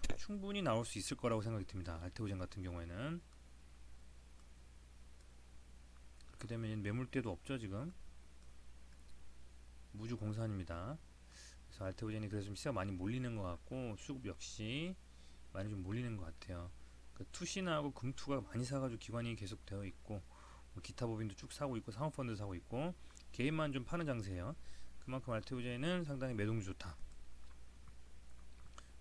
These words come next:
위 매물대도 없다. 요것만 하면 되는데 얘도 지금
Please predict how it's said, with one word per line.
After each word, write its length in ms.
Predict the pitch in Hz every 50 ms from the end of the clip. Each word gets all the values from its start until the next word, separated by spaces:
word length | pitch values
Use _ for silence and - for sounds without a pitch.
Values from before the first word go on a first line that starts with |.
| - -
위 200 | 107 113 117 110
매물대도 540 | 107 101 104 104 101 - - 110 - 147
없다. 360 | 139 - - - - - - - - - - - - - - - - - - -
요것만 420 | 113 110 110 131 135 135 131 123 123
하면 240 | 131 135 131 127 110
되는데 560 | - 101 95 95 101 104 123 139 147 156 151 - - - - - - - -
얘도 180 | 110 113 117
지금 500 | 110 - - - 120 139 147 156 165 147